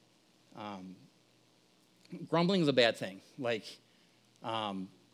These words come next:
the first year, two thousand sixteen in November, Ernesto took some of us and we went to a, um, conference in Chicago. And we stayed at this hotel.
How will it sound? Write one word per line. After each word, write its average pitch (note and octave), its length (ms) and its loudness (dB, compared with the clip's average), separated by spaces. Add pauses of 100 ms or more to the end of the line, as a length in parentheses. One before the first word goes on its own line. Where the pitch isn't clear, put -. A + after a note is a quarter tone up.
(500)
the C3+ 80 -2
first G3+ 340 2
year, D#3 340 4 (880)
two F3 120 -2
thousand D#3 260 4
sixteen C3 440 -2
in A#2 60 -4
November, A2+ 580 -2 (420)
Ernesto C3 420 0
took - 200 -8
some B2+ 160 -4
of A#2 100 0
us A#2 160 -2
and A#2+ 60 -6
we A#2 80 -4
went A#2 200 -6
to A#2+ 280 -6
a, A2 360 -2 (480)
um, G#2 460 -6 (200)
conference B2+ 380 -4
in A2+ 80 -8
Chicago. G#2 520 -8 (600)
And C3+ 120 0
we B2+ 80 0
stayed F3 240 4
at E3+ 100 2
this D3+ 140 -2
hotel. A2+ 520 -4